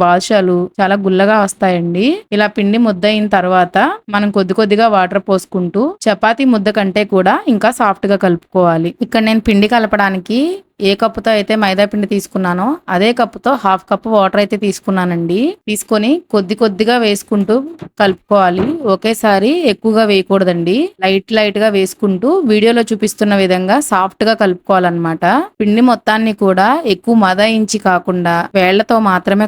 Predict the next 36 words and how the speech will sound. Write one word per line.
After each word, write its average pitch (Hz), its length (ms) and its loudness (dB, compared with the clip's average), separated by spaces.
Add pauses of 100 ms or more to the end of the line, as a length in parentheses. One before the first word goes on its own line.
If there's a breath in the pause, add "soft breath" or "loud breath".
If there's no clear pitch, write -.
కలుపుకోవాలి. 175 680 0 (300)
చూసారు 220 320 0
కదండి, 196 360 0 (200)
ఇలా 190 120 2 (120)
పిండిలో 196 380 0 (140)
ఎయిర్ 190 220 -2
గ్యాప్స్ 202 300 0
అనేవి 190 280 -2
ఉంటేనే 190 400 0 (400)
బాదుషాలు 180 480 2
అనేవి 175 280 -4 (140)
పర్ఫెక్ట్ 185 400 -4
గా 202 120 4
వస్తాయి. 170 500 -2 (280)
ఇలా 208 120 2 (100)
పిండి 202 260 2
మొత్తాన్ని 208 440 0 (100)
కూడా 190 220 2 (280)
ఒకసారి 190 400 -2
కలిపేసుకొని 185 640 -2 (280)
మూత 185 180 -2 (100)
పెట్టి 196 300 -2 (200)
ఒక 190 160 -4
టెన్ 190 200 0
మినిట్స్ 196 300 -4
పాటు 196 260 0
పక్కన 208 280 -2
పెట్టుకోవాలి. 175 600 0
ఇక్కడ 208 240 0
నాకు 190 220 -4
ఈ - 100 -4
పిండి 190 260 0
కలపడానికి 196 580 -2
హాఫ్ 180 260 -2
కప్ 190 240 -6
వాటర్ 190 220 0